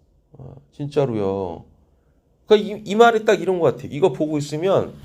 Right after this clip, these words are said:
아니, 그 하나님 믿지 않는 자들에 대하여서는 그냥 이렇게 "이놈!" 예. 이런 것 같아요.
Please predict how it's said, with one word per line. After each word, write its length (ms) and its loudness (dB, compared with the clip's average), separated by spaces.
아니, 280 0
그 300 0
하나님 380 0
믿지 280 -6
않는 300 -2
자들에 400 -4
대하여서는 580 -2
그냥 680 0
이렇게 380 -8
"이놈!" 360 2
예. 260 -12
이런 360 2
것 80 -6
같아요. 460 -8